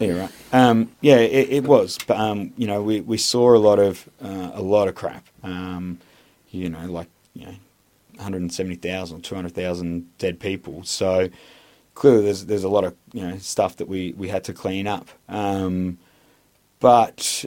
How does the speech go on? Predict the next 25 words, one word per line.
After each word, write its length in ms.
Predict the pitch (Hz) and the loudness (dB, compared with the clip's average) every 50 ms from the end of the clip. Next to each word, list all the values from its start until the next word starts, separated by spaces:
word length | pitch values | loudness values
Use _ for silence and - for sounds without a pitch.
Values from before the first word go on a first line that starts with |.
| - | -6
um, 560 | 123 117 117 113 113 113 113 110 107 107 87 - | -4 -2 0 0 0 -2 -2 -2 -4 -6 -8 -10
I 80 | - 107 | -14 -16
think, 720 | 110 _ _ - 147 143 147 143 - - - - - - - _ _ _ _ _ _ _ _ - | -16 _ _ 0 0 0 0 -2 -4 -10 -12 -14 -16 -20 -20 _ _ _ _ _ _ _ _ -6
you 140 | 120 117 | -4 -2
know, 180 | 113 95 95 98 | -2 -2 -4 -6
it, 80 | 98 82 | -6 -2
it's 460 | 101 110 95 87 110 107 - - - | -2 -2 0 0 -2 -4 -4 -6 -2
the, 380 | - 110 110 107 104 101 101 - _ _ _ _ _ _ _ _ _ _ _ _ _ - _ _ _ _ - | 0 2 2 4 4 2 2 0 _ _ _ _ _ _ _ _ _ _ _ _ _ -20 _ _ _ _ -6
it 140 | 120 104 | -6 -2
wasn't 320 | 107 123 135 131 135 120 104 | 2 2 2 4 4 0 0
the, 280 | 113 110 104 104 104 | 2 2 2 2 0
the 140 | 95 92 107 | -2 -4 -6
struggles, 680 | - - - - 110 110 107 107 104 101 98 - - - | -6 -6 0 2 4 4 4 2 -2 -4 -4 -6 -2 0
like, 180 | 113 101 95 | 0 0 0
while 220 | 101 104 110 107 104 | 2 4 4 4 4
you're 120 | 95 92 | 2 0
there, 160 | 92 101 123 | 2 2 0
'cause 180 | 139 - 117 104 | 0 -2 -8 -6
while 180 | 131 147 131 107 | 0 0 2 2
you're 100 | 90 87 | 2 0
there, 140 | 90 110 113 | 2 2 2
you 160 | 98 87 90 | 2 0 -2
just 200 | 92 101 - - | -4 -4 -4 -6
switch 260 | - - 92 - - 98 | -6 -6 -6 -6 -4 -4
off. 320 | 78 73 - - - - | -4 -4 -6 -12 -20 -20